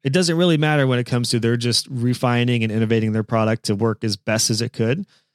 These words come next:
for us, the user. So that's the biggie. So I've always appreciated their transparency and how empowering they are to the community behind Divi. So that's why I use Divi. And then Circle, the last big tool that I use.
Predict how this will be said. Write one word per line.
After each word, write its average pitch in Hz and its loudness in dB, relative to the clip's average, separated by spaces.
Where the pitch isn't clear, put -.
for 175 2
us, - 0
the 139 0
user. 151 0
So 113 0
that's 139 -4
the 151 0
biggie. 123 -2
So 110 -2
I've 107 -4
always 135 0
appreciated 117 -2
their 139 0
transparency 151 0
and 127 0
how 120 0
empowering 117 0
they 110 2
are 107 0
to - -14
the 104 -4
community 107 -2
behind 95 -4
Divi. 98 -4
So 98 -4
that's 147 -2
why 101 0
I 110 -2
use 107 0
Divi. 107 -2
And 147 2
then 165 2
Circle, 175 0
the 147 0
last 143 0
big 143 -2
tool 131 0
that 123 0
I 120 2
use. 123 0